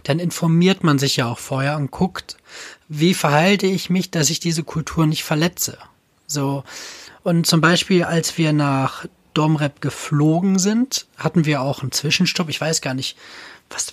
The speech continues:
war das denn? Das war irgendwas, irgendwas Arabisches. Auch mit den Emiraten, wo es halt auch so Regeln gab, wie zum Beispiel, dass, dass man kein Händchen halten soll, ne? Das, äh, natürlich, äh, halten wir gerne Händchen oder so und,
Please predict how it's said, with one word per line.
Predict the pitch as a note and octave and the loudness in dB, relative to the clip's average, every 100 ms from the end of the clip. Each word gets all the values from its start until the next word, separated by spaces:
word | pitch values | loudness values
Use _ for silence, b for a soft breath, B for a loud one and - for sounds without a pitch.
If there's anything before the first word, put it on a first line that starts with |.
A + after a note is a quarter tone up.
| - | -6
war | D#3 | -4
das | C#3 | -2
denn? | - A#2+ | -4 -6
Das | C#3 D3+ | -4 -2
war | |
irgendwas, | E3 E3+ E3+ | 0 0 4
irgendwas | G#3 G#3 E3+ | 4 4 4
Arabisches. | D#3 A#2+ B2+ B2+ B2+ - C3+ - _ _ _ _ _ - _ _ | 2 2 2 2 -2 -4 -4 -8 _ _ _ _ _ -20 _ _
Auch | D3+ - | -10 -4
mit | D#3+ | -2
den | D#3+ | 0
Emiraten, | D#3 C#3+ C3+ C3+ C#3 B2 | 0 2 0 0 -2 0
wo | D#3+ | 0
es | D3+ | 4
halt | D#3 D3 | 2 2
auch | C#3+ D3+ - B B B B B B B B B | -2 -2 -4 B B B B B B B B B
so | - C#3 | -2 0
Regeln | C3 D3 F3 F3+ | 2 2 4 2
gab, | E3+ E3 F3 | 4 4 2
wie | E3+ | -4
zum | - D#3+ | -2 -2
Beispiel, | D3 D#3 - F3+ E3 | 0 -2 -2 -2 -2
dass, | D#3+ - - _ - | -2 -4 -6 _ -8
dass | E3 - | -6 -2
man | E3 | 0
kein | F3 | 2
Händchen | D#3 A3 A3 C3+ | 2 2 2 0
halten | B2+ B2+ B2+ | -4 -4 -4
soll, | A#2+ A2+ G#2+ | -2 -4 -6
ne? | B2 C4 - _ _ _ b b b b | -2 -2 -4 _ _ _ b b b b
Das, | D3 - F3+ | 0 0 0
äh, | D#3+ D#3+ | 0 0
natürlich, | D#3+ D#3 - - A3 G3+ - | -2 -4 -4 0 2 2 0
äh, | D#3 E3+ | -2 -2
halten | - D#3 D#3 D#3 | -2 -2 0 2
wir | C#3+ | 2
gerne | C#3 C3+ | 2 0
Händchen | B2+ C3+ C#3+ - F3 | 0 0 -2 -2 0
oder | F3 F3 E3+ | 2 2 2
so | E3+ F3 F3 | 2 2 2
und, | E3+ E3 | 2 0